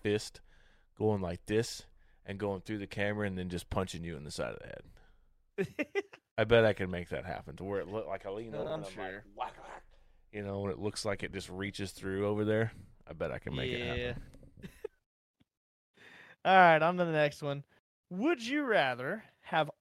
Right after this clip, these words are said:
Speaker 2: all of your clothes fit perfectly or have the most comfortable pillows, blankets, and sheets in existence?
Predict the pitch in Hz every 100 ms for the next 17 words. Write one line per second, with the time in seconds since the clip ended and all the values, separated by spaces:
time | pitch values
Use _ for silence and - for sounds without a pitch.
0 | - 165 196 247 208 214 214 190 185 180
1 | - - 175 - 185 180 220 220 240 262
2 | 247 _ _ _ _ _ _ _ - 160
3 | 156 170 156 147 143 156 208 - - -
4 | 202 190 160 147 - 170 165 156 160 160
5 | - - 143 143 143 135 - 120 120 -
6 | 135 127 - 101 98 117 104 - 82 -
7 | -